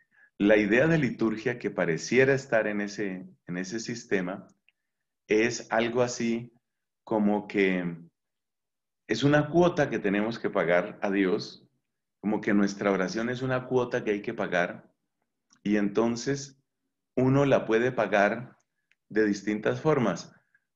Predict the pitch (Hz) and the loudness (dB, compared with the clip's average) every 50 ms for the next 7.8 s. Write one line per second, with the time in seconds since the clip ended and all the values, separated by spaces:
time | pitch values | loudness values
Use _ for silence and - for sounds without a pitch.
0 | _ _ _ 101 107 101 104 101 113 113 110 101 92 120 127 123 110 92 - 101 | _ _ _ 2 4 4 4 2 0 0 0 0 0 -2 2 2 2 2 2 2
1 | 104 101 - 107 95 98 104 104 110 110 113 113 113 120 117 113 120 117 - 104 | 0 2 2 0 2 2 2 2 0 0 -2 -4 -2 0 0 0 0 0 0 -2
2 | 98 92 98 113 107 98 95 107 113 - - - _ _ _ _ _ _ _ _ | 0 2 4 4 4 4 4 0 -2 -6 -14 -20 _ _ _ _ _ _ _ _
3 | _ _ - 92 92 90 92 107 107 110 107 113 113 95 101 101 104 110 110 - | _ _ -2 0 0 2 4 6 4 6 6 4 2 4 4 4 4 2 2 2
4 | 131 127 123 117 113 110 104 110 110 107 110 - - _ _ _ _ _ _ _ | 4 4 6 6 4 2 0 -2 -4 -4 -4 -8 -14 _ _ _ _ _ _ _
5 | _ _ _ _ - 98 - 107 113 113 127 135 131 139 139 135 139 135 135 - | _ _ _ _ -12 -2 0 0 2 2 2 0 2 2 2 2 2 2 2 2
6 | 131 131 139 131 123 127 127 135 135 135 131 - 135 147 147 131 - - 95 90 | 2 4 4 4 4 4 4 6 4 4 4 4 4 6 6 6 4 2 -2 -2
7 | 92 - 95 92 90 85 85 85 - - 92 78 71 69 - - | -2 -4 -2 -2 0 -2 -2 -2 -2 -2 -2 -2 -4 -6 -10 -14